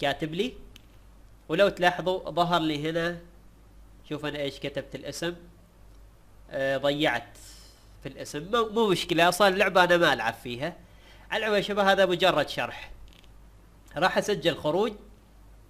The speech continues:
الحين تروح لستيم من عندك بعد ما ثبته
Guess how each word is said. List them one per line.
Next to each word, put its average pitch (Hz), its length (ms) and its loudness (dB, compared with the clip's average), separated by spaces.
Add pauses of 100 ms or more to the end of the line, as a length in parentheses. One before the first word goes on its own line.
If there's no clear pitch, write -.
(240)
الحين 160 460 -4 (920)
تروح 226 220 0
لستيم 190 440 -2 (840)
من 147 140 -4
عندك 165 320 -2
بعد 175 300 0
ما 156 60 4
ثبته 175 540 -2